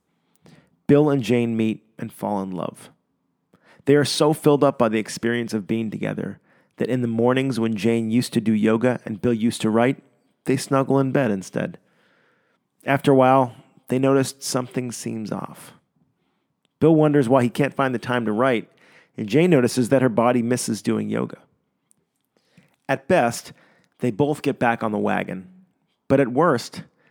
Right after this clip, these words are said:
they can blame each other. After all, before they met, they were both doing yoga and writing every day. Then look what happened.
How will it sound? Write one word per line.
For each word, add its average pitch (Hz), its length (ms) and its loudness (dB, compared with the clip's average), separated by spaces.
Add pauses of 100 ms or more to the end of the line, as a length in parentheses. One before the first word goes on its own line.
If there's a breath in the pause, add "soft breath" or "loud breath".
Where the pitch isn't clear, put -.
(300)
they 139 100 2
can 139 200 -2
blame 135 360 0
each 110 220 -6
other. - 320 -10 (1000)
After - 300 2
all, 147 220 4
before 143 360 4
they 160 140 4
met, 156 300 2
they 143 100 6
were 139 140 4
both 156 340 2
doing 147 300 2
yoga 120 260 4
and 117 160 -2
writing 123 300 2
every 127 260 -2
day. 120 380 -2 (680 soft breath)
Then 185 160 4
look 175 140 4
what 107 140 2
happened. 73 420 -6